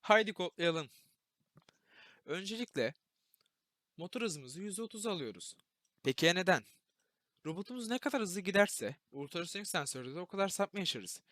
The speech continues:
ve istediğimiz mesafe değerini almakta zorlanırız. Şimdi ise dümdüz gitme bloğunu alıyoruz. Bu blok sonsuza kadar dümdüz gitmemizi sağlar. Biz burada herhangi bir eğim vermedik.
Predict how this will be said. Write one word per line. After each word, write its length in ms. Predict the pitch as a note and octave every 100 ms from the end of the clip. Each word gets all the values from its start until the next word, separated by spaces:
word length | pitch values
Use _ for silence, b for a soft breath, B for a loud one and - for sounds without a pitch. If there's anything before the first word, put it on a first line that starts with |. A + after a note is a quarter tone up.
| b
ve 100 | C3+
istediğimiz 440 | B2+ - D3 E3+ F3
mesafe 400 | D3 D3+ D#3+ D#3+
değerini 260 | C#3+ A2
almakta 360 | A2+ A#2 G#2 C#3+
zorlanırız. 720 | C3 B2+ A#2+ B2 G2+ F2+ - _ _ _ _ _ _ _ _ _ _ _ _ _ b b b b b b
Şimdi 300 | - B3+ B3
ise 380 | G3+ C3+ D3+ - _ D#3
dümdüz 320 | A3+ A#3+ G#3
gitme 260 | G#3 A3
bloğunu 200 | G#3+ G#3
alıyoruz. 500 | G3+ E3 A2+ - - - _ _ _ _ _ _ - _ _ _ _ b b b b
Bu 140 | A3+
blok 300 | G3 B2 - _ _ _
sonsuza 360 | - F#3 F#3+ G3
kadar 280 | F#3 A2+ D3
dümdüz 260 | F3 F3
gitmemizi 380 | F3 - F3+ F3+
sağlar. 440 | - C3 F2 - - _ _ _ _ _ -
Biz 160 | A#3+
burada 340 | G#3 C#3+ C#3 G#3+ - _
herhangi 380 | - A3 G#3+ D3+
bir 100 | C#3
eğim 280 | B2 C#3 D#3+
vermedik. 520 | F3+ F3+ G2 E2+ -